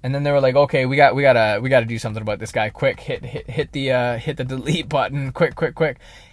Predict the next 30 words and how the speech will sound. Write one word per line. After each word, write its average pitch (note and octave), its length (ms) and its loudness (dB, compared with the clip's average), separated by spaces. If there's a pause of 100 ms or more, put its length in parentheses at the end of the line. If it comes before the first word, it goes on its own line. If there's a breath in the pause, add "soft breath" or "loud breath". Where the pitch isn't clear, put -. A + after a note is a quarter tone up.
And F3 180 2
then F3 140 4
he G#3 200 -2
was F3+ 180 2
one E3+ 160 4
of D#3 60 2
the C#3 60 2
first D#3+ 300 2
guys C#3 320 4
to - 180 -2
actually C#3 360 -2
get B2+ 160 -4
censored C3 580 -4
and C3 140 -6
deleted B2 480 -4
off A#2 260 -2
of A#2 80 -16
Twitter. C#3 480 -4 (420 soft breath)
And C3 160 -4
that A#2 140 -2
was B2+ 160 -6
a, A#2 240 0
a A#2 40 -2
huge D3+ 500 -6
thing. A#2+ 340 -6 (960)
He C3 380 -4
just D3 200 -6
became C#3+ 360 -4
so C#3 340 0
big. C3 480 -4